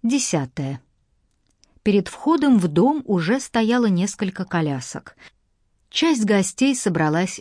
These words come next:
ехать домой. Пейтоны приглашали на обед только самых близких друзей. Остальным же надлежало удовольствоваться утренним угощением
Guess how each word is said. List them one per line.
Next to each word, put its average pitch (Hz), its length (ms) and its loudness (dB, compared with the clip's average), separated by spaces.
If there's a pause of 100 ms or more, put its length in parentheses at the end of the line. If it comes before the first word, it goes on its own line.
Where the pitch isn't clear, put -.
ехать 156 440 -2
домой. 151 460 0 (540)
Пейтоны 262 600 2
приглашали 208 680 0
на 196 160 4
обед 254 460 0
только 233 380 0
самых 226 440 0
близких 180 560 -2
друзей. 143 500 -4 (640)
Остальным 202 600 2
же 285 120 2
надлежало 220 720 2 (100)
удовольствоваться 202 1120 -2 (400)
утренним 139 420 -2
угощением 277 720 0